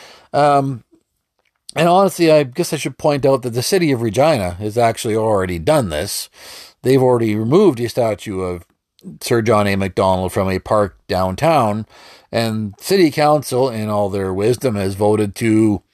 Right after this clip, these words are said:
warehouse this statue of Sir John A. for one year while they, quote, "decide what to do with it."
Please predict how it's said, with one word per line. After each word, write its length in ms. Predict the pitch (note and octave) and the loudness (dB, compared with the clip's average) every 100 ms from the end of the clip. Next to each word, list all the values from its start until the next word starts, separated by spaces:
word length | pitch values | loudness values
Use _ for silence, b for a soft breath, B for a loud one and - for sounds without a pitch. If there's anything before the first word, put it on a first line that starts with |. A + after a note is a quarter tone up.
| B B B B B B | B B B B B B
warehouse 720 | G3+ C4+ F3+ G#2+ E2 - - _ _ _ _ _ - | 2 4 2 0 -4 -10 -18 _ _ _ _ _ -14
this 220 | B2+ C3 | -6 -4
statue 560 | - B2+ G2+ - E2+ E2+ - - | 0 2 2 0 -6 -8 -12 -2
of 180 | G#2+ G#2 | -2 -2
Sir 220 | - A2+ | -2 -2
John 300 | A2+ G#2+ G#2 | 0 0 0
A. 220 | F#2+ F2 | 0 -4
for 240 | - - G#2+ | -4 -4 0
one 260 | C#3 D#3 | 0 0
year 400 | C#3 C3+ G2 D#2 b b b b b b b - - - _ | 0 2 0 -4 b b b b b b b -20 -20 -20 _
while 280 | D3+ C#3+ D3 | -2 2 2
they, 280 | B2+ B2 A#2 | 2 -2 -2
quote, 400 | - - A2+ - _ - | 0 2 2 0 _ -6
"decide 540 | A2+ C#3 - B2+ A#2+ | 0 2 4 4 2
what 260 | G2 A#2 - | 0 -4 -6
to 120 | - | -10
do 240 | F2+ G#2+ A#2 | -8 -4 -4
with 240 | G2 E2 | -4 -6
it." 300 | D2+ C#2+ - | -8 -10 -14